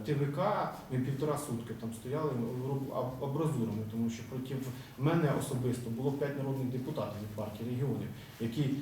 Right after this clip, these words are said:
і фізично намагалися виносити, і інші речі робили. Я бачив, що там відбувалося у самій Луганщині. І сказати про те, що там, е, свою роботу чи іншою роботою якимось було зроблено, для мене дивно, знаєте. Тому що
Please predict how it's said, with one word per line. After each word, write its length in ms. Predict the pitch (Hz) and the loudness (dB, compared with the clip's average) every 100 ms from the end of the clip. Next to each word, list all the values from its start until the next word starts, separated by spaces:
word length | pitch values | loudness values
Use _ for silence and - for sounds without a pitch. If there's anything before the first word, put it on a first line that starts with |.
| - | 0
і 60 | 147 | 0
фізично 500 | - 127 185 185 180 | 2 4 6 6 6
намагалися 640 | 175 160 165 160 156 151 | 2 4 4 4 2 0
виносити, 500 | 151 151 139 - 120 | 2 2 0 -2 -4
і 80 | 113 | 4
інші 280 | 175 180 160 | 4 4 4
речі 220 | 147 139 143 | 2 2 -2
робили. 300 | 131 127 120 | -2 -2 0
Я 100 | 156 185 | 0 2
бачив, 220 | 185 151 139 | 0 0 -4
що 100 | 165 | -4
там 120 | 151 143 | -2 -2
відбувалося 380 | 139 151 107 107 - - - - - | -2 -2 2 6 6 6 0 -6 -4
у 40 | 135 | 0
самій 420 | 131 143 131 117 | 2 4 6 6
Луганщині. 400 | 107 104 - - - - - - | 4 0 -2 -6 -8 -10 -14 -8
І 60 | - | -6
сказати 400 | - 139 139 160 | 2 6 6 6
про 120 | 165 156 | 4 2
те, 180 | 170 | 2
що 140 | - 156 | 2 2
там, 300 | 165 160 151 - - 139 | 2 4 2 0 -6 0
е, 380 | 135 135 131 127 - | 2 4 4 2 0
свою 260 | 147 156 165 | 4 6 8
роботу 400 | 160 160 170 135 | 6 6 6 4
чи 180 | - 156 | 2 0
іншою 420 | 160 170 156 147 | 2 2 2 2
роботою 640 | 147 143 156 156 135 131 131 - - | 2 4 4 2 2 2 0 -4 -4
якимось 340 | 131 156 143 | -4 2 2
було 280 | 131 143 143 | 2 2 2
зроблено, 340 | - 185 123 110 120 | 2 0 0 0 0
для 80 | 131 | 0
мене 200 | 143 143 113 | 0 2 0
дивно, 300 | 113 101 101 101 | 0 0 -2 -2
знаєте. 260 | 117 - - - - - | -2 -4 -6 -8 -10 -6
Тому 180 | 120 143 | 2 2
що 480 | - 143 143 139 | 4 4 6 8